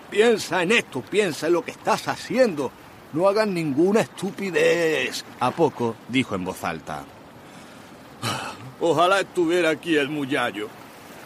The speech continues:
Speaker 1: para ayudarme y para que viera esto. Nadie debiera estar solo en su vejez»,
Speaker 2: pensó.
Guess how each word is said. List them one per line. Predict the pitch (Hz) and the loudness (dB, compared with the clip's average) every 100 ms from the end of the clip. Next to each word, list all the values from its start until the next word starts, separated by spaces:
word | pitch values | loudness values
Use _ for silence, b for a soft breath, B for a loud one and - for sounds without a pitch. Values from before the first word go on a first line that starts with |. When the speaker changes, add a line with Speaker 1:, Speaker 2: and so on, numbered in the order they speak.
| - | -12
Speaker 1:
para | - 147 | -2 2
ayudarme | 151 170 220 226 190 | 4 4 6 4 2
y | |
para | 175 170 165 | 2 2 2
que | 147 160 | 0 2
viera | 185 220 185 | 4 6 6
esto. | 240 220 - 127 - - - - | 4 2 -6 -8 -10 -20 -14 -2
Nadie | 196 220 220 | 2 4 4
debiera | 185 175 190 220 | 2 0 2 2
estar | 180 - 175 | 2 0 -2
solo | - 190 202 180 | 0 2 4 2
en | 170 | 0
su | - 170 | -2 2
vejez», | 170 131 170 160 | 2 0 -4 -4
Speaker 2:
pensó. | - 104 82 - 80 | -4 -4 -4 -6 -8